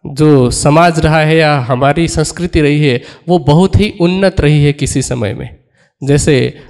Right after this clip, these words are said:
हम वैसे तो कहते हैं कि राइट ब्रदर्स ने जहाज की खोज की थी, विमान का आविष्कार किया था, लेकिन हमारे यहाँ तो एक भारद्वाज ऋषि हुए, नाम तो आपने सुना होगा। भारद्वाज ऋषि प्रणीत एक ग्रंथ है,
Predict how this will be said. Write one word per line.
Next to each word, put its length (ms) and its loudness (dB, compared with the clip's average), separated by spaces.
हम 160 0
वैसे 280 2
तो 140 -2
कहते 300 -2
हैं 80 0
कि 160 0
राइट 420 0
ब्रदर्स 440 0
ने 260 -6
जहाज 520 0
की 140 -2
खोज 320 0
की 100 -2
थी, 140 2
विमान 400 2
का 180 -2
आविष्कार 500 -2
किया 280 -4
था, 240 -4
लेकिन 280 -2
हमारे 380 0
यहाँ 160 2
तो 380 0
एक 240 0
भारद्वाज 680 0
ऋषि 280 0
हुए, 280 -2
नाम 220 0
तो 100 0
आपने 240 0
सुना 240 -2
होगा। 280 0
भारद्वाज 540 2
ऋषि 280 0
प्रणीत 420 0
एक 160 0
ग्रंथ 400 0
है, 320 2